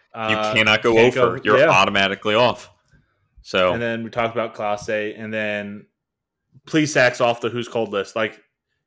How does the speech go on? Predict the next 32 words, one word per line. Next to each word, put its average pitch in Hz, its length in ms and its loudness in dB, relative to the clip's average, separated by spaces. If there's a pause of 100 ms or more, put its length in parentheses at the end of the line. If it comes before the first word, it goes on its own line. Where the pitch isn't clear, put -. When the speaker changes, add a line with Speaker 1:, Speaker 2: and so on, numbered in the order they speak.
(420)
Speaker 2:
yeah, 98 180 4
he 131 360 -2
said, 113 580 4 (840)
listen, 101 260 0
he 120 80 -2
listened 117 260 2
to 151 40 2
the 147 80 0
pod. 80 340 0
Speaker 1:
Yep. 127 300 -2 (300)
Speaker 2:
And 107 100 -2
he 104 80 0
heard, 107 440 4 (520)
"Okay, 110 580 4
they're 107 140 4
borderline 101 640 0
on 92 180 -4
me. 90 180 -2
I 87 60 0
really 95 260 -4
gotta 95 160 0
step - 280 -2
it 90 80 -4
up." 78 260 -8 (160)
And 95 140 -2
he 104 120 -6
took 113 240 -6
that 113 140 4
shit - 300 -4
personally 87 760 -4
and 90 280 -2
just, 92 340 0